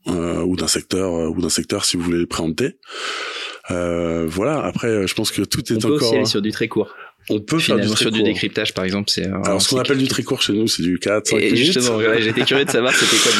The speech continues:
Speaker 2: du, du, du
Speaker 1: <laughs>
Speaker 2: très court, euh, dans la, dans la temporalité de la, ma galaxie podcast. Oui, c'est ça, c'est sur du, du quatre, cinq minutes à peu près.
Speaker 1: Mais qui est très court quand on écoute des podcasts, c'est très court, quatre, cinq minutes. Donc, euh, voilà, mais, euh, mais c'est, ça, ça marche très, très bien. Les gens, les auditeurs en,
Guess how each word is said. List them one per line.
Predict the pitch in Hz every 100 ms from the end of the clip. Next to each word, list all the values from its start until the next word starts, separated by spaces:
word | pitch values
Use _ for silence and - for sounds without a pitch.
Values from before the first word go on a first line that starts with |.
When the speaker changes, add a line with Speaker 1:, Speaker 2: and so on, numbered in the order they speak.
| 95 -
Speaker 2:
du, | 113
du, | 110 120
du |
Speaker 1:
<laughs> | 135
Speaker 2:
très | 117
court, | - 127 110
euh, | 98 98
dans | 107
la, | 104 101
dans | 104 107
la | 104
temporalité | 120 117 117 110 110 123
de | 117 98
la, | - 98 101
ma | -
galaxie | 101 107 - -
podcast. | 107 - 101 -
Oui, | 107
c'est | 117
ça, | 107 98
c'est | -
sur | - 95
du, | 95 98
du |
quatre, | 110 98
cinq | - 95
minutes | 95 101 -
à |
peu | -
près. | 98 117
Speaker 1:
Mais | 117 123
qui | - - 110
est | 131
très | - 104
court | 143 127
quand | 98
on | 90
écoute | 92 -
des |
podcasts, | - - 123 110
c'est | 98
très | - 110
court, | - -
quatre, | 104
cinq | 95 -
minutes. | 98 82 - 120
Donc, | 104 101 107
euh, | 95 92
voilà, | 87 101 139
mais, | 104 107
euh, | 101 101
mais | 98
c'est, | 95 - 90
ça, | -
ça | 87 78
marche | 80
très, | - -
très | -
bien. | 92 107
Les | 107 92
gens, | 101 95 90 - - - - - - - - -
les | 104
auditeurs | 92 104 107 101
en, | 92 90 90 98